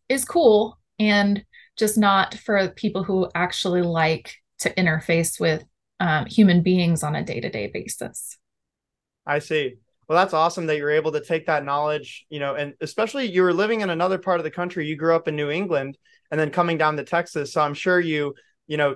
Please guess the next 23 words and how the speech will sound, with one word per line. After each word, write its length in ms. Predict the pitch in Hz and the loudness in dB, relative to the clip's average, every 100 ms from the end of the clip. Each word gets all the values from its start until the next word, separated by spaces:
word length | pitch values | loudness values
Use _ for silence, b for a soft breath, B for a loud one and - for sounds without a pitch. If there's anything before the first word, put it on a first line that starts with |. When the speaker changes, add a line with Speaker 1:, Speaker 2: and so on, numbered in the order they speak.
| - | 2
Speaker 2:
don't 220 | 185 208 | 2 4
miss 240 | 196 196 | 0 -2
the 320 | - 175 160 - | 0 2 2 0
winters, 460 | 180 240 247 220 | -2 0 0 -2
but 240 | 185 170 - | 0 -2 0
you 140 | 160 | 0
also 300 | 170 185 185 | 0 0 -4
don't 180 | 165 165 | -4 -4
like 160 | 160 156 | -4 -6
the 80 | |
summers 420 | 147 170 165 151 165 | -6 -4 -2 -4 0
here. 220 | 175 147 | 2 2
So 180 | 151 151 | 0 -4
it's 140 | 147 | -2
kind 200 | 180 170 | -4 -2
of 140 | 156 | -2
like 320 | 151 147 139 - b b - | 0 -2 -2 -12 b b -6
you 60 | |
have 80 | 156 | -4
to 160 | 156 - _ | -4 -8 _
toe 180 | 185 170 | 2 4
that 180 | 156 139 | 4 2
line. 360 | 147 131 123 | 0 -2 -6